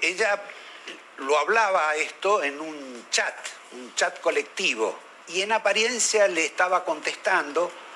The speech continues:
a Pedro Vizcay, alguien que fue, eh, director del Banco Central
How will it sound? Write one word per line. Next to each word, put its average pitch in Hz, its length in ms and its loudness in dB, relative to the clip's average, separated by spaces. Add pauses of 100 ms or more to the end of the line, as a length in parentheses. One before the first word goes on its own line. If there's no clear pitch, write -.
(240)
a 127 160 2
Pedro 175 300 2
Vizcay, 135 580 0
alguien 160 280 0
que 160 120 0
fue, 160 520 2
eh, 110 340 2
director 131 540 2
del 120 160 0
Banco 139 260 -2
Central 151 640 0